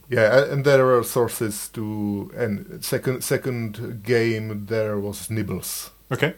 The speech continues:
Speaker 1: Those snakes.
Speaker 2: So, oh, um, what, what interests me, you know, what was the transition from gaming to programming, basically?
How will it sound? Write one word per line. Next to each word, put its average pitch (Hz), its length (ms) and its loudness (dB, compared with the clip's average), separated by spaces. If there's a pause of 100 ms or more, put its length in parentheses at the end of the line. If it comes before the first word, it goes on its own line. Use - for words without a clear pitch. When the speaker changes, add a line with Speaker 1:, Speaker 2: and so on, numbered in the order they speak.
Speaker 1:
Those 104 280 -6
snakes. - 600 -4 (260)
Speaker 2:
So, 143 220 6
oh, 147 220 8
um, 135 240 2
what, 139 560 0
what 160 260 0
interests 175 380 0
me, 170 80 2
you 139 60 2
know, 123 140 0
what 156 160 0
was 160 120 0
the - 100 -16
transition 123 520 -2
from 113 200 -2
gaming 98 320 -4
to - 80 -10
programming, 98 440 -4
basically? - 460 -12